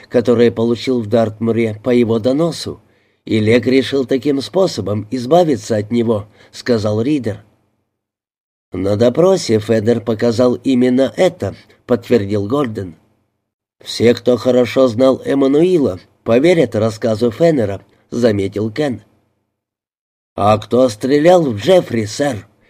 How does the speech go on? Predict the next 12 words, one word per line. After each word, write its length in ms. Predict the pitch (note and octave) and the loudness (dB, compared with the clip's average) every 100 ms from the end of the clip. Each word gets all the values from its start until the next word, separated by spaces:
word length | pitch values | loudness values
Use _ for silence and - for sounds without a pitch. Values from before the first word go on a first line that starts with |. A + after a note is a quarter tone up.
| _ | _
поинтересовался 960 | - G#2+ G#2 G#2+ G#2+ A2 G2+ G2+ - A#2+ | -2 0 0 0 -2 -2 -2 -2 -2 -4
Крэг. 400 | B2 D3+ A#2 - _ _ _ _ _ _ _ | -2 -4 -6 -14 _ _ _ _ _ _ _
«Эммануил». 800 | G#2+ G#2+ G#2 A2+ B2+ D#3 D#3 F#2+ - _ _ _ _ _ _ _ _ | 0 2 2 2 2 4 2 -2 -12 _ _ _ _ _ _ _ _
«В 80 | - | -14
собственного 840 | - A2+ A#2 - A#2+ B2+ B2 B2+ A#2+ | -6 -4 -4 -4 0 2 2 0 -2
сына?» 500 | - F#3 E3+ A#2+ - _ _ _ _ _ | 2 2 2 -2 -8 _ _ _ _ _
«Да». 340 | - A2+ D#3+ A2+ - _ _ _ _ _ _ _ - | -4 2 4 2 -6 _ _ _ _ _ _ _ -6
«Как 260 | A#2 A#2+ G2+ | 0 2 2
же 100 | C#3 | 2
это 220 | B2 C#3 | 2 2
могло 360 | C#3 C3 C#3+ | 2 2 0
случиться?» 720 | A#2+ - D#3+ F3+ F#3 - G2+ | 0 -2 -4 0 -2 -2 -10